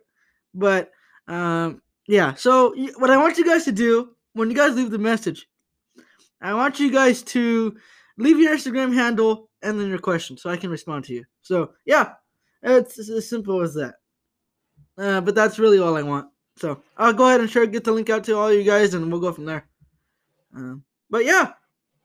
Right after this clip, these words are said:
Uh, other than that, I also am in the works of getting an intro for the podcast done, so that's gonna be fun. Maybe it'll be done after the bye week. I don't know. So, we'll go from there.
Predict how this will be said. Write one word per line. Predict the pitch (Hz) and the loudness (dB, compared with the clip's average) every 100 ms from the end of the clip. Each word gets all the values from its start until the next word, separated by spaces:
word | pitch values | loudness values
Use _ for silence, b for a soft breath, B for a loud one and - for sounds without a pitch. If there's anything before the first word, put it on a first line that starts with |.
| _ _ - _ _ | _ _ -20 _ _
Uh, | 202 240 247 220 | 0 2 2 2
other | 285 285 | 0 0
than | 262 220 | -2 0
that, | 226 240 - | 2 2 0
I | 190 220 233 226 226 226 | 0 0 4 6 6 4
also | 247 302 330 262 233 226 220 b b b _ | 4 2 2 2 2 0 -2 b b b _
am | 262 269 | 0 0
in | 247 | 0
the | |
works | 208 240 247 247 | 2 2 2 0
of | |
getting | 214 233 226 | -4 -4 -2
an | 202 | -4
intro | 202 247 - 214 190 | -4 -6 -2 0 0
for | 190 196 | -2 -4
the | 180 | -4
podcast | 170 208 214 202 175 170 170 | 0 2 0 0 -2 -2 -2
done, | 175 170 185 | -2 -2 -6
so | - | -6
that's | 190 196 202 | -2 -2 -2
gonna | - 165 | -8 -10
be | 143 | -10
fun. | - 151 151 _ _ _ _ _ | -12 -12 -12 _ _ _ _ _
Maybe | 214 240 | 0 2
it'll | 214 | 2
be | 202 | 2
done | 190 196 | 2 0
after | 190 185 | 0 -4
the | 165 | -4
bye | 165 170 | 0 0
week. | 165 131 | 0 -4
I | 151 | -6
don't | 160 143 | -6 -6
know. | 139 | -10
So, | 135 - 147 139 _ _ | -10 -10 -10 -10 _ _
we'll | - 233 | -6 2
go | 240 | 2
from | - | 2
there. | 165 147 | -4 -4